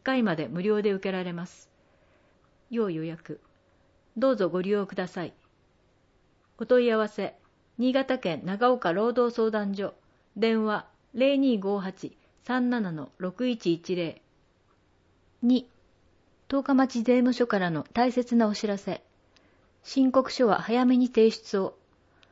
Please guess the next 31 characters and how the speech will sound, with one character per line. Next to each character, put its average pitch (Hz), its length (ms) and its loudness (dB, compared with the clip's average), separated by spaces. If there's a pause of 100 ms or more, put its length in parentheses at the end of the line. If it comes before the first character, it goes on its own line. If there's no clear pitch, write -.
(320)
平 285 200 -2
成 277 200 2
二 262 160 4
十 214 200 4
九 196 120 -6
年 220 240 2
分 214 220 0
の 202 300 -4
所 - 160 -10
得 269 220 0
税 214 200 4
及 185 260 0
び 180 280 -2
復 - 220 -18
興 262 200 4
特 262 240 0
別 247 220 2
所 226 140 -2
得 254 220 -2
税 208 200 2
の 156 140 -4
確 - 260 -6
定 262 180 4
申 254 220 0
告 196 200 -2
の 160 100 -2
提 208 220 0
出 208 180 -6
期 - 140 -14
間 185 220 -2
は、 147 180 -6